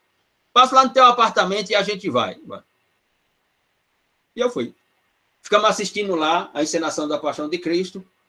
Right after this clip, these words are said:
E tinha umas, uma, umas meninas aqui na frente de onde a gente tava. Assim, a gente tava em pé, embaixo assim, tem a ca-, a, a escadaria da catedral e tava sendo encenada lá em cima.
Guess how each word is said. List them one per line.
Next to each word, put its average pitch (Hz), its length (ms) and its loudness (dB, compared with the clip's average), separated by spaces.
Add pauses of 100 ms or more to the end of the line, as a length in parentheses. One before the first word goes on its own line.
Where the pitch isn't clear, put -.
(560)
E 285 140 0
tinha 220 360 -2
umas, 226 520 -2
uma, 240 340 -6
umas 214 240 -6
meninas 160 480 -2
aqui 156 220 -4
na 151 160 -6
frente 143 340 -4
de 143 80 -6
onde 147 140 -4
a 127 40 -4
gente 151 260 -8
tava. 113 260 -4
Assim, 113 120 -12
a 120 40 -8
gente 117 80 -12
tava 139 180 -2
em 151 80 -2
pé, 165 440 -2
embaixo 123 420 -8
assim, 156 240 -6
tem 143 160 -8
a 104 60 -10
ca-, - 280 -10 (1400)
a, 110 200 -8
a 139 40 2
escadaria 143 600 2
da 113 120 0
catedral 131 600 -2
e 131 80 -6
tava 123 180 -6
sendo 127 200 -6
encenada 123 480 -4
lá 117 120 -6
em 147 60 -10
cima. 165 340 -10